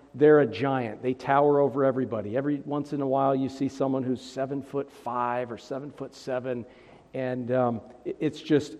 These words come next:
overwhelming. Th-, th-, th-, these are giants among us. But Goliath was at least two feet taller than any of those people, and I don't suspect that he was, uh, you know, a, a rail.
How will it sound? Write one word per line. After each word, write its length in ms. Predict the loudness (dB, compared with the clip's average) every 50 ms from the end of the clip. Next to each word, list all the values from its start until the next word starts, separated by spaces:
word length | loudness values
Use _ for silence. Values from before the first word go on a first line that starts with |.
| -2 4
overwhelming. 800 | 6 6 8 8 8 6 8 8 8 8 8 6 4 2 -2 -6
Th-, 160 | -8 -8 -6
th-, 140 | -6 -6 -6 -6 -4
th-, 160 | -2 -2 -2 -2
these 200 | -2 0 2 2
are 80 | 0
giants 800 | 0 0 0 2 4 4 4 4 4 2 0 -6 -12 -16 -18 -18 -20 _ _ _ _ _ _ _ _ _ _ _ _ _ _ _ -2
among 360 | 0 4 4 6 6 6 4
us. 400 | 2 0 -6 -10 -14 -16 -18 -20 -20 _ _ _ _ _ _ _ _ _ _ -2 4
But 680 | 4 6 6 6 2 0 -6 -12 -18 -20 -20 -20 -20 -20 _ _ _ _ -6 0
Goliath 540 | 0 4 6 8 10 10 10 10 8 6
was 440 | 6 6 6 6 4 0 -8 -14 -16 -20 -20 -20 -20 -20 -8 -6
at 160 | -4 -2 0 2
least 300 | 2 2 2 -2 -6 -6
two 240 | -2 0 0 0
feet 320 | 0 -2 -2 -4 -4 -4 -6
taller 400 | 0 4 4 6 6 6 4 2
than 160 | 2 0 0
any 220 | 0 0 0 -2
of 80 | -2 0
those 240 | 0 0 0 0 -2
people, 340 | -4 -6 -6 -6 -6 -6 -6
and 100 | -4 -2
I 60 | 0
don't 240 | 2 2 2 2 0
suspect 460 | -6 -8 -2 0 0 2 2 0 -2
that 120 | -4 0
he 120 | 0 0 2
was, 280 | 2 2 0 0 -2
uh, 220 | -2 -2 -2 -2 -4 -6
you 80 | -6 -6
know, 200 | -4 -4 -4 -4
a, 140 | -4 -6 -8 -8 -8
a 80 | -6 -4
rail. 560 | 0 2 4 4 4 4 0 -2 -6 -10